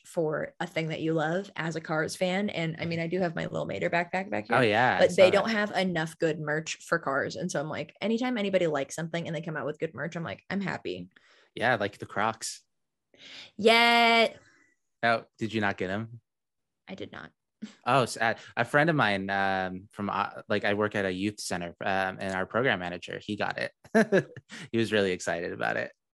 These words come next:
Speaker 1: I literally, I submitted for them and my mom submitted for them. And this is the second year in a row that I have not gotten them. And I'm just
Speaker 2: Yeah. Don't they
Speaker 1: and
Speaker 2: sell 'em
Speaker 1: my
Speaker 2: again?
Speaker 1: I,
Speaker 2: Like
Speaker 1: hopefully they will. I don't know. But even my best friend submitted for 'em too. And nope.
Speaker 2: Yeah.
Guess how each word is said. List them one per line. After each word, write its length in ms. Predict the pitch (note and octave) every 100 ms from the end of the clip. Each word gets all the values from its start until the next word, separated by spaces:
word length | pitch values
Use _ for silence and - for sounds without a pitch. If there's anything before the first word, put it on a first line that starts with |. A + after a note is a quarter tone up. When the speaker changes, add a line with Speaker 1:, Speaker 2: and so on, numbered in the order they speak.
| _ _ - A#3
Speaker 1:
I 80 |
literally, 520 | G3+ G3+ G3+ G#3+ A#3 -
I 160 | F3+
submitted 400 | F#3+ A3 G#3 G#3
for 120 | G#3+ G#3+
them 140 | G#3+
and 100 | G3+
my 80 | E3+
mom 240 | D#3 D#3
submitted 380 | D#3+ D#3 D#3+ D#3+
for 100 | D#3+
them. 200 | D#3 D#3
And 240 | - D3+ D3+
this 160 | D#3+
is 80 | D#3+
the 80 | F3
second 280 | E3 E3 D#3+
year 140 | -
in 60 | -
a 60 |
row 200 | D#2 -
that 140 | G2+ G2+
I 40 |
have 100 | G2+ -
not 200 | F2+ -
gotten 260 | D2+ -
them. 180 | F2+ -
And 100 | -
I'm 160 | D2+ -
just 340 | G2 - -
Speaker 2:
Yeah. 140 | G2+ - -
Don't 140 | E3
they 100 | G3
Speaker 1:
and 0 |
Speaker 2:
sell 260 | A3+ A#3 C#3+
'em 100 | E3
Speaker 1:
my 20 |
Speaker 2:
again? 280 | F3+ A#2 C3+ _ _ _ _ _ _ - D3
Speaker 1:
I, 40 | -
Speaker 2:
Like 100 | A3+
Speaker 1:
hopefully 460 | C#4+ A4+ G4 F4
they 160 | C4+ C#4
will. 240 | B3 D4+
I 120 | B3 A3+
don't 100 | B3+
know. 120 | B3
But 140 | G#3
even 160 | A3 A#3+
my 100 | A3
best 180 | F#3 -
friend 180 | F#3+
submitted 340 | F#3+ E3+ D#3+ D#3
for 80 | D#3
'em 80 | D#3+
too. 200 | F3+ F3 - _ -
And 160 | G3+ G3
nope. 180 | A#3+ - _ _ _ _ - _ -
Speaker 2:
Yeah. 340 | F#2 F2+ F2+